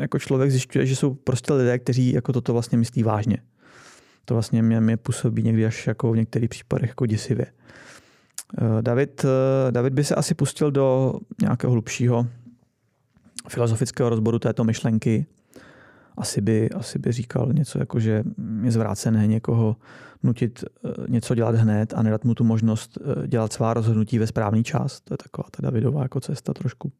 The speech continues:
myšlenková. To já bych asi nechal stranou.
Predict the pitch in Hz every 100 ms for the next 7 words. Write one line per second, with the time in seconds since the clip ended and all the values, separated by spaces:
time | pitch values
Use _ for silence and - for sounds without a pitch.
0 | _ - - - - 117 117 110 113 147
1 | - - - - - - 120 117 120 127
2 | 123 143 147 123 117 117